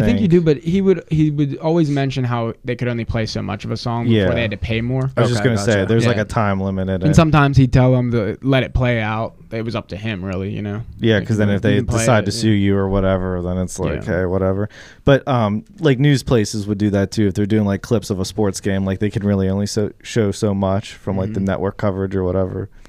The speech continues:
Speaker 3: Yes.
Speaker 2: So
Speaker 3: Uh, um, as far as fallout, this, this is probably the last determining when we're def-, how to define the greatness, how to compare them to. After R B G died, that unified the Democratic base in a way that they were not behind Biden.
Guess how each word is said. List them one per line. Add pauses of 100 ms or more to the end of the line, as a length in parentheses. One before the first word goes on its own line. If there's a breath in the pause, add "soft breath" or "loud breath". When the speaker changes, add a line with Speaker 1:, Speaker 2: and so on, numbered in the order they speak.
Speaker 3:
Yes.
Speaker 2:
So (160)
Speaker 3:
Uh, (100)
um, (680)
as
far
as
fallout, (220)
this,
this
is
probably
the
last
determining
when
we're
def-,
how
to
define
the
greatness,
how
to
compare
them
to. (460 soft breath)
After
R
B
G
died, (520 soft breath)
that (220)
unified
the
Democratic
base
in
a
way
that
they
were
not
behind
Biden.